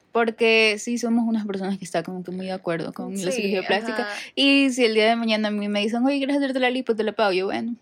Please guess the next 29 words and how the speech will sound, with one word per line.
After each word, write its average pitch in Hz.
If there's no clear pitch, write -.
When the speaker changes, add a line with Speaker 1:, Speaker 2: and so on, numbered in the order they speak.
Speaker 2:
Pues, 269
si, 277
si 269
me 247
la 226
vas 269
a 269
pagar, 254
yo 339
no 294
me 214
quedo. 202
<laughs> 339
Speaker 1:
Sí, 262
o-, 233
"Oye, 294
¿quieres 302
hacer?". 294
Yo, 254
"Bueno". 285
Obviamente, 220
si 208
es 175
que 175
yo 180
siento 190
que 190
la 175
requiero, 147